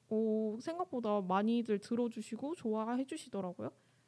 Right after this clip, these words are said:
그래서 그거의 연장선으로 똠똠의 취업일기라고 해서 어쩌면 좀 개인적일 수도 있는 저의 취업 준비 이야기도 하면서, 또 이제, 어,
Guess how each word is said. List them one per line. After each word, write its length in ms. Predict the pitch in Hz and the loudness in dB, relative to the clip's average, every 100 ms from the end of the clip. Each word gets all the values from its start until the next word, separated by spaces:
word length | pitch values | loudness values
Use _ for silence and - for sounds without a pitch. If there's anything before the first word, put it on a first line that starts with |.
| _ _ | _ _
그래서 140 | - 220 | -10 -6
그거의 480 | - 247 247 233 196 | -4 0 2 2 0
연장선으로 720 | 190 226 247 220 202 233 247 | 0 -2 -2 -2 -2 -2 -2
똠똠의 440 | 294 330 349 285 | -4 -4 -4 -2
취업일기라고 800 | 240 320 320 262 226 220 208 196 | -4 -4 -2 0 -2 0 -2 -2
해서 260 | 208 214 233 | -4 -2 -2
어쩌면 560 | 190 - 311 339 320 302 | -4 -2 -2 0 -4 -4
좀 180 | 285 | -2
개인적일 640 | 262 208 240 269 285 277 269 | 0 2 2 0 -2 -2 -6
수도 320 | - 254 220 | -6 -4 -2
있는 280 | 202 196 208 | 0 -2 -2
저의 420 | 208 196 196 202 | -2 -2 -2 -4
취업 260 | - 320 | -4 -6
준비 480 | - 214 208 214 196 | -2 -2 -2 -2 -2
이야기도 460 | 185 196 208 208 220 | -2 -2 -2 -2 -2
하면서, 640 | 285 277 202 214 233 185 - _ _ _ _ _ _ _ - _ | -2 -2 -4 -2 -2 -2 -6 _ _ _ _ _ _ _ -20 _
또 220 | - 285 | -6 -2
이제, 420 | 240 190 190 190 202 _ _ _ _ _ _ - | -2 0 0 0 -4 _ _ _ _ _ _ -8
어, 500 | 190 190 185 185 | -4 -2 0 -2